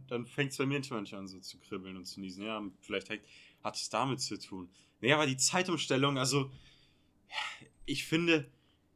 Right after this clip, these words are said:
ich finde, es ist den ganzen, das ganze, ähm, Bremborium nicht wert. Also, man, es ist zurzeit so, irgendwie funktioniert's.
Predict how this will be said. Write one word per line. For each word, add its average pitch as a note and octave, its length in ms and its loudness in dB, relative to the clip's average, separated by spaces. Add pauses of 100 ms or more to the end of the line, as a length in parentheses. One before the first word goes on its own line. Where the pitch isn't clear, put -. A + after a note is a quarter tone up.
(220)
ich - 220 2
finde, F#3+ 200 4
es D#3 120 4
ist - 160 2
den C3+ 120 6
ganzen, C#3 640 4
das - 240 -2
ganze, A2+ 600 -2
ähm, G2+ 320 -8
Bremborium C3 760 4
nicht A#2+ 220 -4
wert. A#2+ 260 2
Also, A2+ 300 -2 (440)
man, A#2+ 300 0
es A2 180 -2
ist C#3+ 220 0
zurzeit C3+ 460 0
so, C3+ 380 -2 (320)
irgendwie C3 340 2
funktioniert's. C#3 960 0